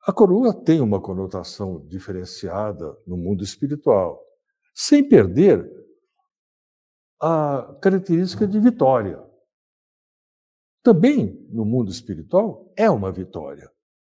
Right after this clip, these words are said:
embora não tenha troféu, embora não tenha coroa.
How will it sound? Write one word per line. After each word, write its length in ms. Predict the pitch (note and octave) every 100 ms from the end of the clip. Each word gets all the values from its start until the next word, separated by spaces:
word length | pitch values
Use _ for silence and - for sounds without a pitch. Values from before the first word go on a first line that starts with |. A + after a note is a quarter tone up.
| _ _ _ _ _ _ _
embora 520 | A3+ G2+ G2 B2 F3+ - _ -
não 120 | F#3+
tenha 320 | - G#2 A2
troféu, 640 | G#2+ E3 - A2+ D3 - _ _
embora 500 | D3+ F#2 F#2 G#2+ D3+ -
não 140 | D3
tenha 320 | A2 G2+ G#2
coroa. 600 | - - G#2 G#2 E2 -